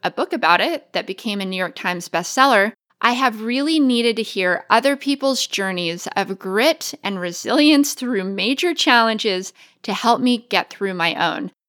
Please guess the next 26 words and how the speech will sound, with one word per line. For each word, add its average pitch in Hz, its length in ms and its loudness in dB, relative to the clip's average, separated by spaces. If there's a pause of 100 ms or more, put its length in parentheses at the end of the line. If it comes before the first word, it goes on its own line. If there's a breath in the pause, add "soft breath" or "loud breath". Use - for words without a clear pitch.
And 233 440 2 (180)
another 330 320 2
reason 262 380 0
why 202 220 4
I 190 80 4
wanted 185 420 -2
to 202 100 -10
do 185 120 -4
this 180 180 -4
podcast 269 680 -2 (320 soft breath)
was 226 200 -4
there 294 140 6
was 427 160 2
a 370 40 4
time 185 640 0 (160)
when 208 180 0
I 202 100 4
lost 196 340 2
my 269 140 2
legs, - 520 -6 (160)
and 233 460 2
I 226 160 2
made 233 240 2
it 277 100 0
my 262 160 0
goal 240 560 -2